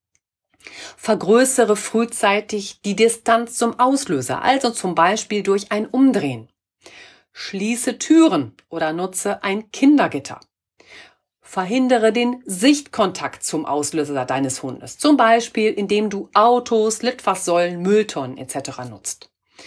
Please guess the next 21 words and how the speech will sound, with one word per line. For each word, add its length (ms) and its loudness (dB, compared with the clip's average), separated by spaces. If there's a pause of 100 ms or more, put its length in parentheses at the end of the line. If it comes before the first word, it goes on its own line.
(400)
Lenke 360 2
deinen 340 0
Hund 320 -2
ab 220 2 (380)
durch 500 2
eine 220 0
Futtersuche, 880 0
ein 240 2
Spiel, 640 0 (160)
Abfragen 720 0
eines 340 -2
Tricks 480 -6
oder 220 2
Kommandos. 720 -2 (1600)
Was 280 0
nicht 460 2 (640)
falsch 520 0
verstanden 720 0
werden 300 0
darf, 420 0
ist, 540 -2